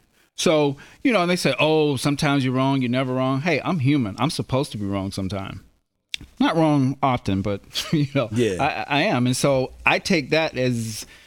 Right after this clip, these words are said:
Speaker 1: you know, the part of my, part of my reason for being here, part of me doing what I do, you know, is for my soul to evolve, to help people in their journey in this lifetime.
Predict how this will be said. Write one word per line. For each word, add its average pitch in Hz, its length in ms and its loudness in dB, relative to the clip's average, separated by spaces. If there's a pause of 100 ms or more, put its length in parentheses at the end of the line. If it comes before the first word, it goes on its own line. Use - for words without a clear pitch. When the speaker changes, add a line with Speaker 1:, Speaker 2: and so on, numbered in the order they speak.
(280)
Speaker 1:
you 240 80 0
know, 165 160 2 (240)
the 160 100 0 (160)
part 165 260 2
of 170 60 2
my, 147 300 2
part 190 260 0
of 202 60 0
my 180 80 2
reason 147 300 2
for 127 100 -4
being 127 260 2
here, 123 80 0
part 127 260 -2
of 127 80 0
me 127 120 0
doing 127 400 0
what 120 100 0
I 113 120 0
do, 170 340 -2
you 156 120 -6
know, 143 200 -2
is 135 140 -2
for - 180 -2
my 120 160 2
soul 120 320 -2
to 123 160 -2
evolve, 104 500 -2
to 113 100 -2
help 113 220 -2
people 107 320 -6
in 107 220 -2
their 110 160 0
journey 107 400 -4
in 104 100 -6
this 104 180 -10
lifetime. - 460 -8